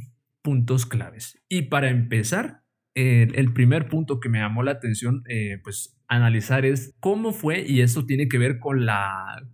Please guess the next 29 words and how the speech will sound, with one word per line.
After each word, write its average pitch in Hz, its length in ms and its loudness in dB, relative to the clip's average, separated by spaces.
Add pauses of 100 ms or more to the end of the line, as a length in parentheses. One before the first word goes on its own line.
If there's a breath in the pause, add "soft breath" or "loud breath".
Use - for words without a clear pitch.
(120)
con 147 100 0
la 131 140 2
pregunta 160 560 2
que 143 120 0
lanzamos 120 720 0
antes 143 320 0
de 123 80 0
la 110 140 -4
intro, 180 640 -2 (480)
que 113 280 2
cómo 151 200 0
fue 151 140 0
su 156 100 -4
sensación 123 460 0
al 135 100 -2
tener 113 220 -4
sexo, 123 440 -4 (460)
eh, 107 420 0
a 113 60 0
ver, 117 180 2
cómo 165 220 0
fue 180 140 0
su - 300 -2
experiencia 131 500 -4
al 143 60 -10
tener 127 260 0
sexo 170 380 -4
a 120 100 -8
cambio 143 480 -2